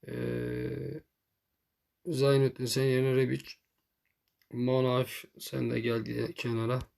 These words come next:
Maçı bu şekilde tamamlayacağız artık. Yani risk aldık. İnşallah bu riski aldığımıza değer diyeceğim. Tiam golünü attı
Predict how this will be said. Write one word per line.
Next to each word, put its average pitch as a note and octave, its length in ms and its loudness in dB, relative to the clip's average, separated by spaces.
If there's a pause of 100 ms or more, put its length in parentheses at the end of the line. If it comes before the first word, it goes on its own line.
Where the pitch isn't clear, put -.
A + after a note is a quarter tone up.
(1120)
Maçı B2+ 400 0
bu D3+ 100 8
şekilde C3+ 500 2
tamamlayacağız B2+ 680 2
artık. A#2+ 480 -2 (1080)
Yani B2+ 500 -2 (640)
risk D3 440 6
aldık. D3 380 4 (1120)
İnşallah A#2+ 600 0 (460)
bu B2 280 0
riski A#2 280 -2
aldığımıza A#2 560 0
değer A#2+ 280 2
diyeceğim. B2 460 2
Tiam C#3 440 2
golünü C3+ 380 4
attı B2+ 600 0